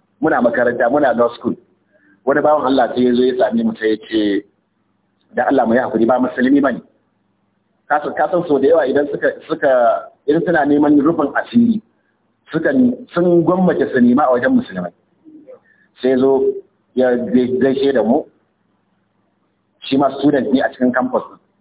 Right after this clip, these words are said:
Sai ya ce, kaman ko, ya ce kaman ko, ya ɗibi kwanaki haka yake,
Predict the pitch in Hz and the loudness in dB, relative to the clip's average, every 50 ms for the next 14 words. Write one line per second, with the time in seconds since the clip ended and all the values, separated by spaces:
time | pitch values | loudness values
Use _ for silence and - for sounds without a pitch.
0 | _ _ _ _ _ _ _ _ _ _ _ _ _ _ _ _ _ _ - - | _ _ _ _ _ _ _ _ _ _ _ _ _ _ _ _ _ _ -4 -2
1 | 123 127 127 127 - - 123 117 110 101 98 92 - - - - _ _ _ _ | 0 0 0 0 -2 -2 0 0 2 2 0 0 -2 -4 -8 -10 _ _ _ _
2 | _ _ _ _ _ _ _ _ _ _ _ _ _ _ _ _ _ _ - - | _ _ _ _ _ _ _ _ _ _ _ _ _ _ _ _ _ _ -14 -6
3 | 98 - - 135 - - - - - - - - - 403 - - _ _ _ _ | -2 -2 0 0 -2 -2 0 0 2 2 0 0 -2 -4 -6 -8 _ _ _ _
4 | _ _ _ _ _ _ _ _ _ _ _ _ _ _ _ _ _ _ _ _ | _ _ _ _ _ _ _ _ _ _ _ _ _ _ _ _ _ _ _ _
5 | _ 554 523 523 523 _ _ _ _ _ _ _ _ _ _ _ _ _ _ _ | _ _ _ _ _ _ _ _ _ _ _ _ _ _ _ _ _ _ _ _
6 | - 131 135 - 135 135 117 - - 120 123 135 139 135 - - 139 139 139 139 | -10 -8 -8 -6 -6 -6 -6 -4 -2 0 0 0 0 -2 -2 0 0 2 2 2
7 | 139 127 - - - _ _ _ _ _ _ _ _ _ _ _ _ _ _ _ | 2 2 0 -2 -6 _ _ _ _ _ _ _ _ _ _ _ _ _ _ _
8 | _ _ _ _ _ _ _ _ _ _ _ _ _ _ _ - 147 208 - - | _ _ _ _ _ _ _ _ _ _ _ _ _ _ _ -4 -4 -2 0 0
9 | 151 131 - - 156 131 113 110 107 - 127 131 143 139 127 120 120 - - 123 | 0 0 0 2 2 0 0 0 -2 -2 -2 -2 -2 0 0 0 0 0 -2 -2
10 | 113 - | -2 -4